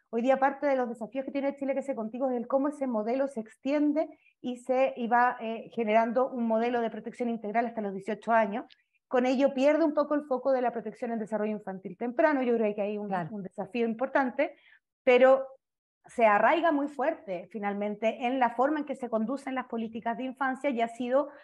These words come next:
Speaker 1: la base justamente para hoy día pensar en un sistema de garantías de derechos de la niñez. Entonces, más bien ha sucedido un poco lo contrario. Hoy día yo diría que el modelo que está de implementación de Chile Crece Contigo está muy, muy arraiga-, arraigado en las familias, en esta perspectiva de
Speaker 2: Ujú.
Speaker 1: derecho, en el cómo abordar problemáticas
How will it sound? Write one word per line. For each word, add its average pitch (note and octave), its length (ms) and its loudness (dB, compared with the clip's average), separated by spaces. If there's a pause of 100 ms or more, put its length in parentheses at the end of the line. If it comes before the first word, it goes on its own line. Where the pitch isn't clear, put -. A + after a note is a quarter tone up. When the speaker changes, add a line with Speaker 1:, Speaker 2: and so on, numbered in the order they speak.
(100)
Speaker 1:
la G3+ 160 2
base D4 560 2
justamente C4 460 -2
para A3+ 200 4
hoy A3 60 2
día A3+ 140 2
pensar A3+ 320 0
en A3+ 100 -4
un A3 80 -8
sistema A3 280 -4
de G3+ 60 0
garantías G#3 440 -2
de G3+ 80 -4
derechos G3 300 -6
de G#3 80 0
la F#3 80 -4
niñez. F#3 320 -4 (260)
Entonces, A3+ 480 -4
más G#3+ 180 2
bien B3 200 2
ha A#3+ 60 2
sucedido A#3+ 300 -2
un A3 60 -4
poco A#3+ 220 0
lo A#3+ 100 2
contrario. G3 580 4
Hoy G3+ 120 -6
día A3+ 140 -2
yo A#3 80 0
diría A#3 220 -2
que A#3 100 -6
el A3 60 -4
modelo G#3 480 0
que C4+ 80 -8
está B3 220 -4
de A3 80 -6
implementación G#3 560 -8
de G#3+ 100 -4
Chile A3 160 -6
Crece A3 240 -8
Contigo A3+ 600 -8 (180)
está A#3+ 300 0
muy, C#4 160 2
muy C4+ 160 2
arraiga-, B3 520 2
arraigado A3 460 0
en A#3 80 -2
las A3 140 -6
familias, A#3 580 0
en A3 120 0
esta G#3+ 180 -4
perspectiva G3 400 -6
de F#3 80 -2
Speaker 2:
Ujú. E3+ 80 0
Speaker 1:
derecho, A#3+ 460 -4 (240)
en G#3 120 -2
el G#3 100 0
cómo A3+ 200 4
abordar G#3+ 400 4
problemáticas G#3+ 500 -4